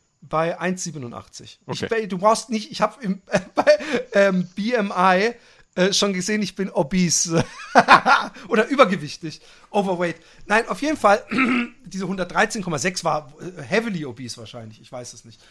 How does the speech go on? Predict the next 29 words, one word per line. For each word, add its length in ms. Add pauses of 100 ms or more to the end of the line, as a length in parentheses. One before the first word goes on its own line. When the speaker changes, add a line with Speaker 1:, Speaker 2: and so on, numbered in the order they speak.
(120)
Speaker 2:
Ja. 220
Speaker 1:
Und, 360
ähm, 760
<clears throat> 40
Speaker 2:
Also, 220
also 220
wenn 140
du 80
jetzt, 240
also, 260
äh, 220
kommt 200
auf, 160
also 280
ich, 180
wir 100
haben 120
jetzt 100
gerade 160
eingegeben, 400
da 80
bist 160
du 60
noch 160
Normalgewicht. 760 (840)
Speaker 1:
Das 120
kann 160
nicht 120
sein. 320